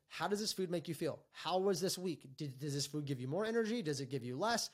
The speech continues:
Wh-, why was it hard to hit your macros? Did you not prep your food?" And really finding, like, the strategy for it to best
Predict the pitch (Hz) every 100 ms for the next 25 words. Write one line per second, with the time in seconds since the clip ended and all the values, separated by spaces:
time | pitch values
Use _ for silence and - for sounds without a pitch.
0 | - - _ 147 151 156 135 151 156 143
1 | 127 165 147 135 143 143 208 220 131 120
2 | 131 139 120 143 123 131 - 247 - 160
3 | 226 285 - 180 208 196 170 160 - -
4 | - 147 139 - - 135 143 175 185 123
5 | 151 202 160 151 156 - 127 135 -